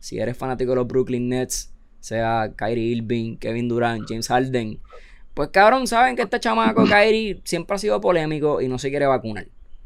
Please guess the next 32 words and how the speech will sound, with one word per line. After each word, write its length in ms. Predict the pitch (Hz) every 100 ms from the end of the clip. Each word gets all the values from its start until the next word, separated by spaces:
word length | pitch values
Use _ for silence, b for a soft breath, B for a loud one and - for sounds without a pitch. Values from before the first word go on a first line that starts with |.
| -
Like, 180 | - 110
cabrón, 320 | 107 117 156
él 80 | 131
no 80 | 147
se 100 | 170
quiere 140 | 147
vacunar. 440 | 175 160 120 113 107
Él 100 | 104
está 240 | 123 -
como 240 | 165 202 165
que, 80 | 113
"Mira, 260 | 110 160
yo 140 | 113 110
no 80 |
me 80 | 113
voy 100 | 120
a 60 | 131
vacunar 460 | 139 143 175 233
y 200 | 226 117
la 100 | 107
N 100 | 104
B 220 | 101 107 107
A 40 |
ahora 120 | 127
mismo 220 | 147 165
está 280 | 170 - 131
o 100 | 120
te 60 | 135
vacuna 400 | 113 107 233 233
o 20 |
no 100 | 180
juega". 380 | 170 120 101